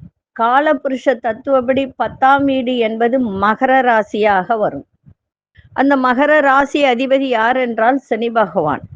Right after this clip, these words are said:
சனி பகவான் தான் தொழிலுக்கு, ஜீவஸ்தானத்துக்கு, தொழில் அப்படின்ற ஒரு காரகன்,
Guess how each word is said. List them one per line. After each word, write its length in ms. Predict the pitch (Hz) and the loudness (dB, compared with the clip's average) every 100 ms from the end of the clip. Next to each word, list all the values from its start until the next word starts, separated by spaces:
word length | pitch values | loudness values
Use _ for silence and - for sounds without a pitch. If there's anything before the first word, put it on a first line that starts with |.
| - - - _ _ _ - | -20 -20 -20 _ _ _ -2
சனி 140 | 262 | 0
பகவான் 500 | 285 294 269 285 262 254 | 2 2 2 2 0 0
தான் 220 | 262 277 262 | 2 0 -2
தொழிலுக்கு, 560 | 233 240 262 247 - 175 | -6 -4 -2 -2 -4 -6
ஜீவஸ்தானத்துக்கு, 1300 | 165 254 285 262 - - 220 240 254 208 196 - 175 151 | -4 -4 0 -2 -4 -10 -8 -6 -6 -6 -8 -8 -14 -12
தொழில் 420 | - 233 262 247 - _ _ | -8 -6 -4 -4 -8 _ _
அப்படின்ற 520 | 202 208 240 254 247 240 | -8 -4 -2 -2 0 2
ஒரு 200 | 190 147 - _ | 2 -2 -6 _
காரகன், 560 | 220 220 247 240 - 147 | -4 -2 0 -2 -4 -8